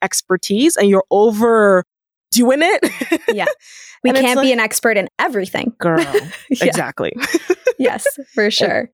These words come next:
Speaker 1: exactly. So no, thank you for, for sharing that. But, you know, that brings us to the main point of our conversation and why you're here. We're here to talk about
Speaker 2: Yes.
Speaker 1: sex.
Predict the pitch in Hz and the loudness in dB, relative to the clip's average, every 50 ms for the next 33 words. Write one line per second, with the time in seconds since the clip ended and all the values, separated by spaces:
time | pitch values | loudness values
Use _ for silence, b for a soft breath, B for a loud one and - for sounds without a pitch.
0 | - - - 220 208 196 190 180 180 170 - 165 175 180 - - 202 190 190 185 | -6 -2 -2 -2 0 0 0 0 -2 -4 -2 0 0 0 2 2 2 2 2 2
1 | 170 170 - 208 196 214 - 240 240 - - 226 220 208 190 185 180 175 - 196 | 0 0 0 0 0 0 2 0 0 0 2 0 2 2 4 2 0 0 0 0
2 | 196 190 - - 202 170 175 214 233 254 240 190 165 160 160 - 175 180 196 - | 0 0 0 0 2 2 2 2 2 0 0 0 0 0 -2 -4 0 -2 -2 0
3 | - 226 202 180 175 208 233 262 - 370 370 453 494 - 494 - - - 415 415 | 2 0 0 2 2 0 -2 0 0 0 0 2 2 2 0 0 0 0 0 2
4 | 349 349 262 214 190 185 214 262 269 - 277 262 262 240 196 202 214 208 208 - | 2 2 2 2 2 2 2 0 2 2 2 2 2 0 0 -2 -2 -4 -2 -2
5 | 220 208 196 190 - - 185 208 202 - - 214 196 147 180 180 175 170 185 190 | -2 0 0 0 0 0 0 0 0 0 0 0 2 2 2 2 2 2 2 2
6 | 185 180 175 160 170 190 190 202 180 170 202 269 349 330 311 320 269 - 247 240 | 2 2 0 2 2 2 2 2 2 0 0 0 2 2 0 0 -2 -2 -4 -4
7 | 202 233 175 156 - - - - 196 226 175 156 160 - - - - | -2 -2 -2 -2 -2 -2 -2 0 0 0 0 -2 -4 -4 -4 -4 -4